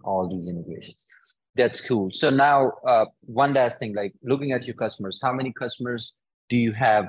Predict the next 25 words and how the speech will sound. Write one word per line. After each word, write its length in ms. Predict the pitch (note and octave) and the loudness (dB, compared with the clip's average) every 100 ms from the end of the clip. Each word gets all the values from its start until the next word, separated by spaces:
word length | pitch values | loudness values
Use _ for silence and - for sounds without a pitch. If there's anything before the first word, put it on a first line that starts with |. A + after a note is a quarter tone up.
| - | -2
on 200 | A2+ G#2 | -2 0
a 80 | G2 | -2
recurring, 400 | G2 - A2 F#2+ | -4 -4 -6 -2
like, 160 | G2 - | -4 -2
annual 260 | B2 B2+ B2 | -2 0 -4
recurring 320 | A2+ A2+ G#2 | -6 -8 -6
basis? 300 | F#2+ - - B2+ | -8 -10 -8 -4
I'm 100 | C3 | 2
not 220 | C3+ C3+ | 0 0
talking 180 | C3 B2+ | -4 -4
about 180 | G2 | -8
customers, 360 | - A2 - F2+ | -6 -6 -6 -8
just 200 | G2+ - | -8 -8
users. 420 | - G#2+ E2+ D#2 - _ _ _ | -4 -4 -4 -12 -18 _ _ _
How 260 | - C3 C3 | 2 2 2
many 340 | B2 A#2+ A#2 _ - | 0 -2 -4 _ -10
users 480 | F#2+ A#2 A2 A2 G2 | -6 -4 -2 -2 -2
do 100 | G#2 | -8
you 140 | G2 - | -8 -4
have 300 | G#2+ G2 F#2+ - _ - | 0 2 0 -4 _ -6
annually 540 | A2+ A2+ A2 A2+ A2 _ _ _ - | -4 0 0 0 -4 _ _ _ -4
that 200 | G2+ - | -4 -2
you 80 | F#2+ | -4
guys 340 | G2 F2+ - | -2 -4 -4
serve? 320 | A2+ G#2+ G2+ | 0 0 0